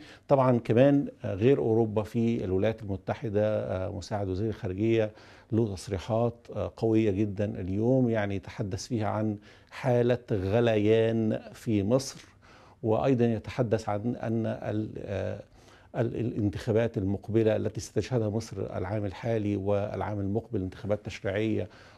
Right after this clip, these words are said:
والرئاسية، ستكون حرجة حسب، آه، تعبيره. طبعًا، آه، الخارجية الأمريكية كانت أعربت في، آه، الماضي عن، آه، قلقها، آه، بشأن هذه القضية. طبعًا ونلاحظ أن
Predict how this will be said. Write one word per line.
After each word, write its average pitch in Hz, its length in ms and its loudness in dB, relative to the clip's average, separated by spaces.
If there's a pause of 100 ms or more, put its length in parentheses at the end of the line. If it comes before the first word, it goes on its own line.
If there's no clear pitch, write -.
والرئاسية، 113 680 2
ستكون 110 640 -2
حرجة 110 680 0 (260)
حسب، 107 400 -2 (180)
آه، 98 240 -4
تعبيره. 107 720 0 (360)
طبعًا، 113 420 2
آه، 104 340 -6
الخارجية 107 400 -2
الأمريكية 113 420 0
كانت 131 460 2
أعربت 104 520 0
في، 104 380 0 (400)
آه، 110 220 -4
الماضي 107 480 2
عن، 110 340 -2
آه، 95 260 -4
قلقها، 107 1080 -2
آه، 92 40 -4
بشأن 104 460 -6
هذه 101 520 -4
القضية. 117 440 0
طبعًا 117 240 -2
ونلاحظ 107 560 2
أن 107 440 0